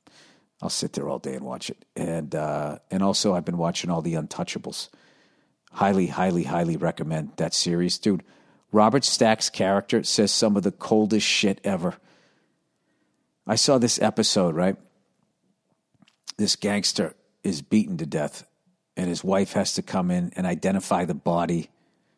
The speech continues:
of her dead husband. And she comes in,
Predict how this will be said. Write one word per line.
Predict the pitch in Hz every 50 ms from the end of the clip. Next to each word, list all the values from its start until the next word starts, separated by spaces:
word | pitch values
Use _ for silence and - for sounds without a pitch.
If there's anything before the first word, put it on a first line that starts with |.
| _ _ _
of | - 90 85
her | 90 85
dead | 73 - 87 87 80
husband. | 80 87 87 - - - 85 - - _ _ _ _ _ _ _ _ -
And | 95 -
she | - 98
comes | - - 120 110 110 107 92
in, | 104 101 98 95 90